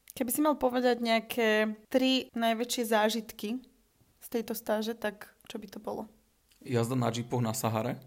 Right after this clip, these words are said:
Speaker 2: potom to bola opekačka na pláži.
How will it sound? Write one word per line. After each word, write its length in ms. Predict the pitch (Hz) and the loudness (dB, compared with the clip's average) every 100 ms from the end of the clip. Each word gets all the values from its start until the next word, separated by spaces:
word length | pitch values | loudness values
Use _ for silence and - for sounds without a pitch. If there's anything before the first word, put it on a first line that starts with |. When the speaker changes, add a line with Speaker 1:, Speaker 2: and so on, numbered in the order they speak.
| - _ - | -20 _ -6
Speaker 2:
potom 260 | - 110 | -2 0
to 80 | 107 | 0
bola 640 | 113 107 107 110 110 107 - | 2 2 4 4 2 0 -6
opekačka 480 | 127 - 117 - | -2 0 0 0
na 160 | 120 110 | -2 -2
pláži. 460 | - 113 110 135 | -2 -2 -2 -4